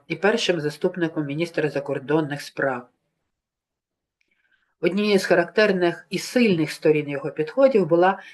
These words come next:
превентивна дипломатія та детальний супровід досягнення намічених цілей. Низку складних питань двосторонніх відносин він вирішував, видатний дипломат,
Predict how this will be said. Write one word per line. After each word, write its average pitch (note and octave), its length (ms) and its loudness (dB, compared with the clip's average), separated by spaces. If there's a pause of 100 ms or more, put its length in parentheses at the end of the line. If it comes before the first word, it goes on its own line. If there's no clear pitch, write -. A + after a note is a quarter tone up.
превентивна F3+ 800 2
дипломатія C#3+ 800 -8 (360)
та E3+ 140 2
детальний F#3+ 540 2
супровід F#3+ 720 2
досягнення F#3 680 0
намічених D#3+ 720 -6
цілей. C#3+ 500 -4 (920)
Низку B3+ 280 0
складних G3 560 0
питань D#3 360 0
двосторонніх D#3 720 -2
відносин F#3+ 520 -2 (260)
він E3 160 0
вирішував, D#3 540 4
видатний D3 420 0
дипломат, C#3+ 600 -2